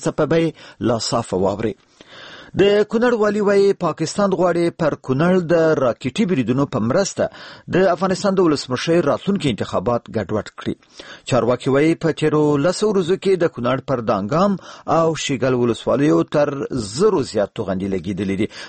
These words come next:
په همدې حال کې د کونړ والي د پاکستاني چارواکو وروستۍ څرګندونې چې وایي، دوی پرون په خپله خاوره کې وسلوال په نښه کړي ردوي او وایي، دغو پوځیانو د څرخي الوتکې په مرسته په افغانستان کې دننه بمباري کړې ده.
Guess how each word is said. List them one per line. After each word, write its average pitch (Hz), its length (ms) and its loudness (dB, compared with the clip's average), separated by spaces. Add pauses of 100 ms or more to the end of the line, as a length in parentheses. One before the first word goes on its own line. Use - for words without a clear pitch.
په 120 140 0
همدې 120 260 0
حال 131 180 0
کې 185 160 0
د 180 120 0
کونړ 165 200 2 (120)
والي 170 240 0
د - 160 0
پاکستاني 156 520 -2
چارواکو 139 500 0 (300)
وروستۍ 151 400 0
څرګندونې 104 840 0
چې - 80 -4
وایي، 160 400 2 (360)
دوی 190 340 0 (160)
پرون 165 240 0
په 160 120 -4 (100)
خپله 113 240 0
خاوره 196 400 0
کې 113 240 -4
وسلوال 104 420 -2
په - 160 -6
نښه 92 280 -4
کړي 101 280 0
ردوي 135 480 0
او 214 160 2
وایي، 190 180 2 (300)
دغو 190 380 0
پوځیانو 127 420 0
د 160 340 2 (140)
څرخي 131 400 0
الوتکې 131 440 -6 (140)
په 113 80 0 (140)
مرسته 165 360 -2 (280)
په 113 160 0
افغانستان 107 480 -2
کې 160 240 -2
دننه 180 280 2
بمباري 101 340 -2
کړې 117 360 -2
ده. 127 60 0